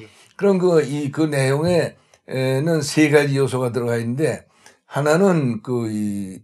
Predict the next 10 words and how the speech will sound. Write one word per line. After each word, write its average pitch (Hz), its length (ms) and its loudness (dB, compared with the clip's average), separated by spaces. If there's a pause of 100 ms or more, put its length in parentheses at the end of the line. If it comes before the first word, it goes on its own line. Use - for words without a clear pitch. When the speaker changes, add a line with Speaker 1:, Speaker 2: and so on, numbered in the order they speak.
(140)
Speaker 2:
이 113 500 -6
육이, 151 500 0
육일오 143 520 6
공동선언을 139 1000 0 (640)
재확인할 135 840 2
뿐만 135 300 -2
아니라 185 400 4
이것을 135 560 -2 (340)
더 143 220 4
적극적으로 131 1000 -2